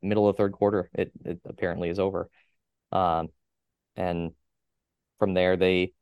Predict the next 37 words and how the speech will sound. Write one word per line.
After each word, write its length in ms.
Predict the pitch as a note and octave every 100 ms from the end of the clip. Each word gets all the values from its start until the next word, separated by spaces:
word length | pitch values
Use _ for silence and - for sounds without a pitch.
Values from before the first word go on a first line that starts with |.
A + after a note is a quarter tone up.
| _ _ _ _ _ _ _ _ _ -
don't 320 | A#2+ A#2 -
get 200 | C#3 A2+
to 60 | -
garbage 320 | B2 A#2+ B2
time 140 | C3+ B2
until 160 | B2+ B2
the 60 |
very 280 | B2 B2 B2+
end. 220 | C3+ G3
And 120 | C3+
even 200 | A#2+ A2+
then, 160 | A2+ B2
they've 160 | B2+ A2+
got 240 | B2 A#2+
<laughs> 220 | D3 E3
Jaylen 360 | C3+ D#3 D3+ D#3
out 220 | C#3+ D#3
there 240 | E3+ C#3+
trying 240 | C#3+ F3+ D#3
to 100 | D3+
get 180 | D3 D3
his 120 | C3
applause 460 | A#2 C3+ B2 C#3+
and 80 | C3
all 80 | A#2
that 120 | A#2+
kind 120 | C#3
of 40 | C#3
stuff. 160 | C#3+
And 40 | C#3
it 20 |
was 80 | G2+
a 40 |
little 100 | G#2+
bit 100 | G2+
of 60 | G2
an, 140 | F#2+